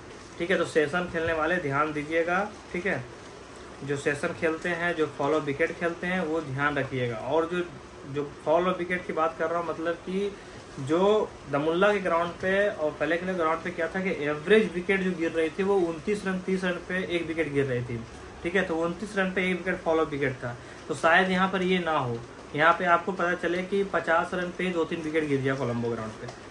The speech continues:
तो इसीलिए इस पिच को समझना बहुत ज़रूरी है। अगर आपको समझना और अच्छे तरीके से, तो पहला एक दो मैच आप आराम से पहले देख लो कि पिच किस तरीके से बिहेव कर रही है, उसके हिसाब से ही आगे मैच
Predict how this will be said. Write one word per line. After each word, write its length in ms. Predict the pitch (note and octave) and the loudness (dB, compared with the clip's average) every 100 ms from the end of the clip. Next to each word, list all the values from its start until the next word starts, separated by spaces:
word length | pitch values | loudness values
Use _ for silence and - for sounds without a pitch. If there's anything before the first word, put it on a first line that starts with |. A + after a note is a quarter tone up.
| - | -8
तो 60 | D#3 | -6
इसीलिए 300 | C#3+ G3 G3+ | 2 8 8
इस 80 | F#3+ | 8
पिच 240 | - F3+ | 2 -4
को 120 | - | -2
समझना 400 | G3 F3 D#3 E3+ | -4 -2 0 0
बहुत 280 | F#3 D3 F3 | 0 2 0
ज़रूरी 340 | E3+ F3 F3+ F#3 | 2 0 2 2
है। 220 | G3 G#3 - - - | 2 0 -6 -16 -4
अगर 240 | C#3 E3 E3+ | 2 6 6
आपको 560 | E3 F#3 - - G#3 | 6 4 0 0 0
समझना 460 | G3 E3+ D#3+ E3+ F3+ | 2 0 0 2 2
और 180 | E3 E3 | 4 2
अच्छे 200 | D#3 F#3 | 0 -6
तरीके 400 | G3 F3 F3+ F3 | -6 -6 -6 -6
से, 100 | F#3+ | -6
तो 120 | E3 | -8
पहला 360 | - C#3+ E3+ F3+ | -4 -2 0 0
एक 160 | D#3+ | 0
दो 120 | D#3+ | -2
मैच 260 | E3+ F#3 F#3 | -2 -4 -2
आप 160 | E3+ - - | -2 -2 -6
आराम 260 | D3+ C#3+ E3 | 0 2 0
से 120 | E3 | -2
पहले 180 | F3 F3 | -2 -2
देख 340 | C#3 D#3 F3+ | 0 0 0
लो 140 | E3 F3 | 0 -2
कि 120 | F3 | -2
पिच 420 | E3 - - D#3 C3 - | -4 -8 -6 -6 -6 -8
किस 180 | F3+ F3 | -6 0
तरीके 300 | E3+ D#3 E3 | 2 2 0
से 140 | D#3 | -2
बिहेव 360 | E3 C#3 C3+ D3 - | 0 2 4 2 0
कर 120 | C3+ | 0
रही 220 | B2+ A#2+ | 2 0
है, 60 | B2 | -2
उसके 300 | D3 - G3+ | -6 2 2
हिसाब 320 | F3+ D#3+ D#3 | 4 4 2
से 180 | - F3 | 0 0
ही 120 | G3 | 0
आगे 380 | C#3+ C#3 D3+ E3 | 2 0 2 0
मैच 240 | D3+ C#3 | 0 -2